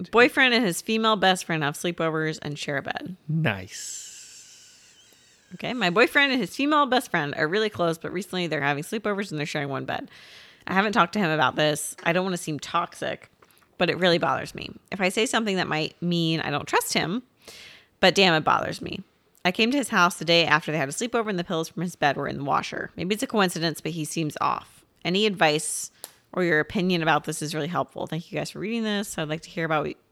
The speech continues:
Speaker 1: what you guys think about this. I forgot to mention his friend is really nice to me, and I want to get this sorted out without ruining any of my relationships. Oh, and one more thing. I'm ninety percent sure he won't <laughs> admit to cheating, and he might guilt trip me. Uh,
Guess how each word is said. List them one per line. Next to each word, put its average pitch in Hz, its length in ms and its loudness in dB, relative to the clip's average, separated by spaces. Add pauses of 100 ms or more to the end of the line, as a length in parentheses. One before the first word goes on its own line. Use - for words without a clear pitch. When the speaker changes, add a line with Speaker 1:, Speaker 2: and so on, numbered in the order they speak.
(140)
Speaker 1:
what 160 160 -2
you 143 60 -4
guys 143 160 -2
think 185 180 -4
about 170 160 0
this. 180 280 0 (400)
I 190 40 0
forgot 170 180 2
to 170 60 -4
mention 170 300 0
his 165 200 -2
friend 226 260 4
is 240 100 0
really 214 180 2
nice 190 320 2
to 180 60 -4
me, 180 320 0
and 160 320 0
I 160 100 2
want 165 200 -2
to - 60 -10
get 175 120 -4
this 165 120 -10
sorted 151 280 -4
out 147 180 0
without 147 260 -2
ruining 147 320 -4
any 147 140 -4
of 135 80 -6
my 135 80 -4
relationships. 160 840 -6
Oh, 143 220 0
and 143 200 -4
one 147 120 -4
more 143 160 -4
thing. - 300 -10
I'm 143 120 -4
ninety 143 300 -6 (240)
percent - 360 -8
sure 139 140 -6
he 143 140 -8
won't 143 240 -6
<laughs> - 40 -14
admit 208 480 6
to 254 120 -2
cheating, 185 480 2
and 170 120 2
he 190 120 2
might 170 260 2
guilt 165 180 0
trip - 180 -2
me. 147 160 -6 (680)
Uh, 208 280 12